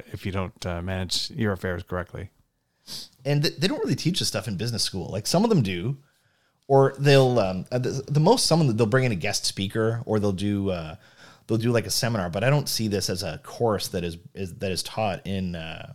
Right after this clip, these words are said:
Speaker 2: in business schools, and I really think that needs to be rethought. Strategic communications is, like, a must-have.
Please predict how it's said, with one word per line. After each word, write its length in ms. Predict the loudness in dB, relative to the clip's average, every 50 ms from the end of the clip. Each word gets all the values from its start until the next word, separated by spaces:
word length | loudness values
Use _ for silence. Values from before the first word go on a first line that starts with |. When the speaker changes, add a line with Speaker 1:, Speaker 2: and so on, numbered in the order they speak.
| _ _
Speaker 2:
in 100 | -8 -6
business 240 | -4 -4 -4 -4 -4
schools, 220 | -4 -4 -4 -4
and 80 | -2 -2
I 20 |
really 240 | 0 2 4 4 4
think 140 | 2 2 -2
that 120 | -4 -4
needs 200 | -4 -4 -6 -6
to 80 | -6 -6
be 120 | -8 -8
rethought. 580 | -8 -8 -10 -12 -10 -10 -10 -10 -10 -10 -12 -16 -20 -20 -20 -20 -20 -20 -20 -20 _ _ _ _
Strategic 600 | -10 -8 -6 -4 -2 -4 -2 -2 -2 -2 -2 -2
communications 960 | 0 0 0 0 -2 -4 -4 -4 -4 -4 -4 -2 -2 -2 -2 -4 -6 -8 -12 _ _
is, 680 | -4 -2 -2 -2 -2 -4 -4 -6 -6 -6 -8 -8 -12 -8 -4
like, 160 | -4 -2 -2
a 60 | -2
must-have. 800 | -4 -2 -2 -2 -2 -2 -4 -6 -8 -8 -8 -10 -12 -16 -20 -20